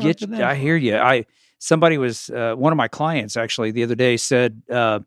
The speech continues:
Speaker 1: you know, just a few more years and I'm gonna be able to retire. And that word never comes into my vocabulary because I actually do get up and look forward to every day.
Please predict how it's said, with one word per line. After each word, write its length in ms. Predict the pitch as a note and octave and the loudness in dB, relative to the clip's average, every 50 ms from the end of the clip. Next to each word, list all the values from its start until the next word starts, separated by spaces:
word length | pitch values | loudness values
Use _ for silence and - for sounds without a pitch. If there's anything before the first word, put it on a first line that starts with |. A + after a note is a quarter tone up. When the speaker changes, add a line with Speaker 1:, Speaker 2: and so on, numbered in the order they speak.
| _ _ _ _ _ _ _ - | _ _ _ _ _ _ _ -8
Speaker 1:
you 140 | - B2+ C3 | -2 -2 0
know, 200 | A#2+ A#2 A#2 A2+ | 2 2 2 2
just 240 | A2+ A#2+ D3 - - | 2 0 0 0 0
a 40 | B2 | -4
few 180 | - D#3+ F3+ F3+ | 2 4 6 6
more 220 | E3+ F3 F3+ F3 | 8 8 6 6
years 420 | E3+ E3 F3 E3+ C#3 B2+ A#2 A2 | 4 2 2 2 2 0 -2 -4
and 100 | A#2+ A#2+ | -4 -2
I'm 120 | B2 B2+ B2+ | -2 0 2
gonna 200 | C3 C3+ C3 A#2+ | 2 2 0 2
be 120 | B2 B2+ | 2 0
able 160 | B2+ A#2+ A#2+ | 0 0 0
to 80 | A2 A2+ | -4 -4
retire. 680 | G#2+ A2 - - - - F#3 F#3+ F3 C3 G#2+ G#2+ A2+ A#2 | -6 -6 -6 -8 -6 -2 -2 0 0 0 -2 -2 -4 -4
And 200 | A#2+ A#2+ B2+ C#3 | -2 -2 2 2
that 140 | D3 F3+ - | 2 2 2
word 320 | D3+ D3 D#3 D#3+ D3+ C3+ | 2 2 2 2 2 0
never 520 | C3+ C3+ C3+ C3+ C3+ D3 D#3+ C#3+ C3+ A#2+ A2+ | -2 -2 0 2 2 0 0 0 0 -2 -2
comes 360 | - - C3 B2+ B2+ A2+ B2+ | -4 -4 -2 -2 0 0 0
into 160 | B2 A2+ A#2+ | 0 0 0
my 160 | A2+ A2+ A2 A2 | 0 0 0 0
vocabulary 920 | G#2+ G#2 G2 - - D3+ D#3 D3 B2+ A2 A2 A2 A2 A2 A2+ A#2 A2+ - _ _ _ _ _ _ - | 0 -2 -4 -2 -2 -2 0 0 0 0 2 2 2 2 2 0 -2 -6 _ _ _ _ _ _ -2
because 520 | B2+ B2 - C#3+ B2+ A#2+ A#2 A2 A2+ - - - | 0 2 4 4 4 4 2 0 -2 -4 -4 0
I 200 | A2+ A#2+ C#3+ D3 | 2 4 4 6
actually 500 | C3 C3 D3 C#3 - - C#3 C3 A#2+ A#2 | 4 2 2 0 -4 -6 -4 -4 -4 -4
do 240 | A2+ A2 B2 D#3 D3+ | -6 -4 -2 -2 0
get 180 | C#3 C3+ B2 A#2 | 2 2 2 2
up 280 | G#2+ G#2+ B2 - - - _ - _ _ _ _ _ _ - | 2 0 0 -2 -6 -20 _ -20 _ _ _ _ _ _ 0
and 640 | B2+ A#2+ A#2+ A#2 A#2+ A2+ A#2 A2+ A2+ A2+ A2+ A2+ A#2 A#2+ | 2 4 4 4 2 2 0 0 -2 -2 -2 0 0 2
look 180 | B2 B2+ B2 - | 2 2 0 -2
forward 380 | - - B2+ B2 B2 B2 A#2+ - | -4 -2 0 2 2 2 0 0
to 120 | - A2+ A2+ | -2 -2 0
every 280 | B2 B2+ C3+ C#3+ C#3+ | 0 2 2 2 2
day. 460 | C3 C3 A#2 A2+ A2+ A2+ A#2+ B2 B2 | 4 4 4 4 4 2 2 0 -2